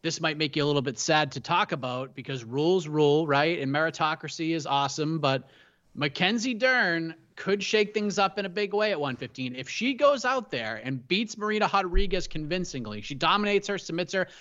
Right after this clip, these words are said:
hell, even if those two go out there and have a twenty-five minute war, there's definitely a chance, uh,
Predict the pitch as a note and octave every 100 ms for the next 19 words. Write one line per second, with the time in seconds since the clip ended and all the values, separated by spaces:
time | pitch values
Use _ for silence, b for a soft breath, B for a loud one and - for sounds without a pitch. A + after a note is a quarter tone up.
0 | B - F3+ C#3+ F#3 A#3+ A3 A3+ G#3+ -
1 | G3+ G3+ G3 G3 F3+ E3 D#3+ C#3 - F3
2 | F3+ F3 D#3+ D3+ C#3+ B2 C3+ A2+ - -
3 | _ _ _ _ - G3+ D#4+ D4 D3 E3
4 | G#3+ G#3 E3+ D3+ C3+ - C3+ A#2 A2+ -
5 | - _ _ - -